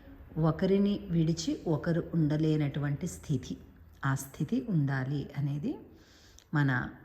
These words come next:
ఈ నామానికి ఉండేటటువంటి అర్థం. భార్యాభర్తల అన్యోన్యత్వము అనంటే <laughs> ఆ సినిమాలో డైలాగ్ అయితే బాగా మనకు అర్థమవుతుంది సులభంగా.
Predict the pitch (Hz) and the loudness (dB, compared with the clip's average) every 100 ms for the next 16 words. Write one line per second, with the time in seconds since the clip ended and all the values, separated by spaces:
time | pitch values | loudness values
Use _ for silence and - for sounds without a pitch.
0 | - - 147 135 135 127 135 139 143 139 | -20 -8 -4 0 0 2 2 2 0 -2
1 | 131 139 139 135 143 165 127 - - - | -2 -2 -4 -4 -2 -2 -4 -4 -8 -10
2 | - - - _ _ _ - 151 139 156 | -20 -20 -20 _ _ _ -8 -2 0 2
3 | 170 170 190 185 170 139 - 156 147 - | 2 2 2 2 0 -2 -4 -4 -4 -2
4 | 160 151 151 160 170 165 147 - 147 135 | 0 2 2 4 4 4 2 -2 -2 0
5 | 139 143 - 151 135 135 147 135 139 - | 0 -4 -2 0 0 0 0 -2 -4 -10
6 | - - - - _ - - 196 160 - | -20 -20 -20 -20 _ -10 0 2 2 0
7 | - - - - 170 156 180 170 160 151 | -16 -12 -8 0 4 6 8 8 6 6
8 | 139 143 156 156 160 143 139 143 160 135 | 4 4 4 4 4 4 4 4 2 4
9 | 160 135 165 147 - 147 135 139 139 147 | 2 4 4 4 0 -4 -2 -2 -2 0
10 | 131 | 0